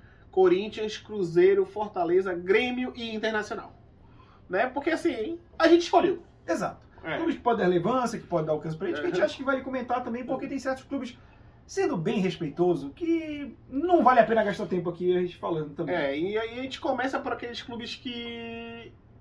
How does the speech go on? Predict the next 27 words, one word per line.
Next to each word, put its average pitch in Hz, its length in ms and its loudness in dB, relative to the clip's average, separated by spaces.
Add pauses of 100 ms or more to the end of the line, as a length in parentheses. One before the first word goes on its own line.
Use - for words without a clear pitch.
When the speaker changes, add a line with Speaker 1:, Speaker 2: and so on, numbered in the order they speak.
(520)
Speaker 1:
a 233 120 -8
gente 240 200 -8
vai 226 100 -2
ter 220 140 -2
menos 220 260 0
discussão, 202 640 -2 (140)
eu 151 160 -4
acho, - 180 -4
pra - 100 -6
deixar 165 320 -2
os 185 120 2
mais 170 220 -2
polêmicos 160 500 -4
pro 170 140 -10
final. 165 300 -8
Speaker 2:
Certo. - 440 -2
Então 208 180 0
eu 226 80 4
posso - 220 2
puxar 190 240 -2
um 196 100 0
que 180 120 -8
vai 165 100 0
ser 165 140 -4
menos 185 180 -2
discussão? 185 320 -4
Speaker 1:
É. 151 240 0